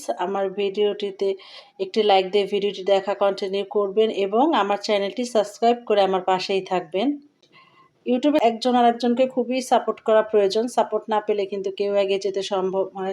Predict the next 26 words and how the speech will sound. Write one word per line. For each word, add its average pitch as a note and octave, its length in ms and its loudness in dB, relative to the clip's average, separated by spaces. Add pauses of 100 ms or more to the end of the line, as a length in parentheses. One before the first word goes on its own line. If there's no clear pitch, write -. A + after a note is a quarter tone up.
(120)
এগিয়ে A3 240 2
যেতে A3+ 220 0
পারবে F3 340 2
না। A#3+ 120 4 (460)
আর G#3+ 160 2
আমার A#3+ 220 4
সাধারণ B3+ 500 6
দর্শক A3+ 340 4
যারা F3+ 260 2
আছে, F3 220 2
যারা G3 280 4
দেখেন F#3+ 420 0
আমার F#3 260 0
ভিডিও, F#3+ 360 0
যারা F#3 240 0
পছন্দ G#3 460 -2
করেন, F#3+ 300 0 (520)
তারা A#3+ 260 6 (420)
যদি B3+ 240 0
পারেন A#3+ 380 6
ছোট্ট C#4+ 260 0
করে B3 180 6
একটি A3 180 -2
কমেন্ট A#3 360 2
করতে A3+ 240 0
পারেন, G#3 260 2